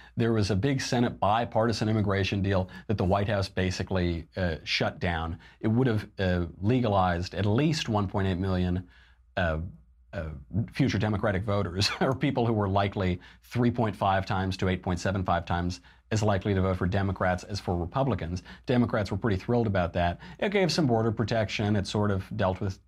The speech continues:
a little bit of the chain migration problem. All you need to know about this issue is that the immigration deal failed.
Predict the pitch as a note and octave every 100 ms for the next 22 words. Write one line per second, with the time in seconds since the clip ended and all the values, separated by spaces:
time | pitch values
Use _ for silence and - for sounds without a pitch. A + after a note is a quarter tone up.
0 | - F2+ G2 F#2+ F#2+ F2 G2 - G2 F#2+
1 | F#2 F#2+ F2+ G2+ F#2+ F2 F2+ F2+ - -
2 | - - _ _ _ - D#3+ A3 A#3+ G#3
3 | D3 A#2 A2+ G2+ G#2 G#2 G2+ F#2+ G2 -
4 | _ _ - _ _ - - C3 A#2 G#2+
5 | A2 A2+ B2+ F#3+ F#3 E3+ D#3 C3 - -
6 | F2 E2